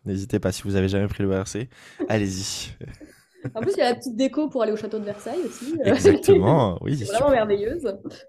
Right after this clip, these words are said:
Speaker 2: Non, mais, euh, et aussi, moi, moi, ma chanson préférée, je crois, de Frank Carter est Neon Rust.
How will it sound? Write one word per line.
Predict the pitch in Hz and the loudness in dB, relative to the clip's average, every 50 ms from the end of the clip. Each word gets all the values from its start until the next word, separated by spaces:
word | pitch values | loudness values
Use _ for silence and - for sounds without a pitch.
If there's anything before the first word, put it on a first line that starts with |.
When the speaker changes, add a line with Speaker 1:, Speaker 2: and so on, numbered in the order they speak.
| _ _ _ - 330 - - | _ _ _ -16 -14 -12 -8
Speaker 2:
Non, | 226 233 247 277 302 | -4 -2 0 0 2
mais, | 294 262 240 233 | 2 4 4 4
euh, | 226 220 220 - | 4 4 4 4
et | 233 233 | 4 2
aussi, | 240 233 - 311 | 2 0 -2 -2
moi, | 262 233 214 - - | -2 -2 -4 -8 -8
moi, | 220 233 247 | -8 -8 -6
ma | 240 196 | -8 -8
chanson | 196 - 262 262 254 - 285 269 | -10 -10 -12 -12 -10 -8 -8 -8
préférée, | - - 254 240 254 240 254 262 | -6 -8 -8 -8 -6 -6 -6 -6
je | 240 | -6
crois, | 214 - - 233 | -8 -8 -8 -10
de | 214 208 | -8 -10
Frank | 202 - 196 185 190 | -12 -10 -10 -10 -8
Carter | 196 196 196 233 240 262 | -8 -10 -8 -6 -6 -4
est | 226 190 185 185 | -4 -4 -4 -4
Neon | 185 190 196 196 196 185 | -4 -4 -4 -4 -4 -4
Rust. | 190 202 233 254 - - - - - | -6 -8 -8 -10 -14 -18 -20 -20 -20